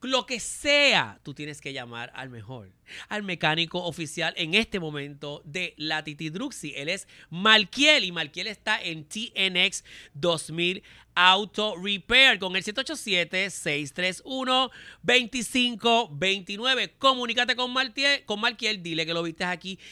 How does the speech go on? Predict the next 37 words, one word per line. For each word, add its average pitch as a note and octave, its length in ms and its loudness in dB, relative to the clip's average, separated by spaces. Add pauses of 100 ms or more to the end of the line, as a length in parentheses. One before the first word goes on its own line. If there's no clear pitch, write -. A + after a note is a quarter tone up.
(140)
en G3 160 -2
Muriendo G3+ 340 0
de C4 140 6
Bella B3 400 4
y F3 480 -2 (420)
tienes C4+ 220 0
que D4+ 140 0
llamarlo B3 560 8
porque E3 200 -2
tú F3 120 -8
sabes A3+ 280 0
que D#3 460 -4
yo D3 300 -4
siempre, G#3 420 -6
toda F3 220 -4
mi F#3+ 120 -6
vida, D#3 360 -6
he D3 100 -6
tenido D#3+ 300 -8
problemas C#3+ 340 -10
con A#2+ 180 -14
mi A#2+ 80 -12
transmisión. G2+ 640 -12 (160)
<laughs> - 640 -18
So, C#3 260 0 (380)
el G3+ 160 2
único C4 380 0
hombre F#3+ 640 -2
que F#3+ 180 2
logró F#3 840 6 (560)
arreglar G3 600 6
esa B3+ 320 4
transmisión A3+ 920 0
por D#3+ 240 -4
diez G3 400 0
años G#3+ 460 0
más A#3+ 500 6